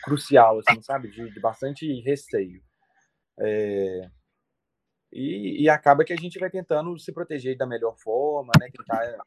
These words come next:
ficar isolado, às vezes, é, se, às vezes ficar um pouco mais no quarto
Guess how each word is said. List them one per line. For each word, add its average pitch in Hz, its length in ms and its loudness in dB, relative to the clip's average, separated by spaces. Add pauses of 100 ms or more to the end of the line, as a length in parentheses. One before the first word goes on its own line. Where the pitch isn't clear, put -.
(120)
ficar 110 260 -8
isolado, 113 800 -2
às 104 100 -12
vezes, 113 420 -20 (120)
é, 104 260 -10
se, 110 220 -18 (180)
às 107 200 -2
vezes 117 280 -4
ficar 113 280 4
um 113 100 -4
pouco 117 260 -2
mais 104 460 -4 (340)
no 113 120 -6
quarto 123 400 8